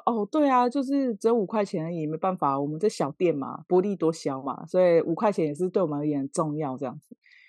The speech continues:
然后他也就只能去笑笑，然后就给我这样。但有一些就真的是，像之前还有遇过很过分的哦，他还讲说就是 <laughs> 什么，呃，就是东西是尾数是九块，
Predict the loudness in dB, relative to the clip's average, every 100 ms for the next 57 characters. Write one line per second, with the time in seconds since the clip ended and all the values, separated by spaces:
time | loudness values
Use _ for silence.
0 | _ 4 6 8 6 6 2 -2 -2 -2
1 | -2 0 0 2 0 0 -2 -2 -2 -4
2 | -4 -4 -4 -6 -8 -12 -14 _ _ _
3 | 6 8 8 8 8 8 8 6 6 6
4 | 4 -2 -2 -2 -2 -6 _ 2 2 2
5 | -4 -2 -2 0 0 0 0 0 0 -2
6 | 0 -2 -4 -6 -2 0 2 0 -2 -8
7 | -4 -2 0 -2 -4 -4 -2 -2 -4 -10
8 | _ -8 -2 -2 -2 -6 _ _ _ _
9 | _ 2 6 6 6 6 4 2 -2 -10
10 | _ 0 6 4 4 -2 2 4 4 2
11 | 0 -4 -2 -4 -4 0 0